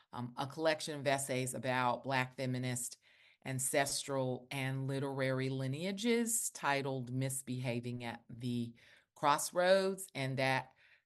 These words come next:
the whole thing about the lineages seems really stuffy, but <laughs> I'm, I'm hoping to bring a, a, you know, as, um, as,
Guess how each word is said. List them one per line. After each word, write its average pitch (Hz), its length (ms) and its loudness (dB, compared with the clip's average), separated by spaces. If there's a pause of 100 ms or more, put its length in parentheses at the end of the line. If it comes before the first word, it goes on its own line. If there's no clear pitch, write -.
the 135 100 2
whole 131 240 2
thing 135 300 -2
about 131 260 0
the 131 80 -8
lineages 135 720 -2
seems 131 340 -4
really 135 220 -2
stuffy, 143 480 -2
but 135 400 2
<laughs> - 80 -4
I'm, - 80 8 (1000)
I'm 403 240 6
hoping 254 400 6
to 190 60 6
bring 190 460 4
a, 160 280 2 (120)
a, 160 180 2 (140)
you 165 260 0
know, 147 280 6
as, 143 340 2
um, 139 280 0 (580)
as, 156 280 4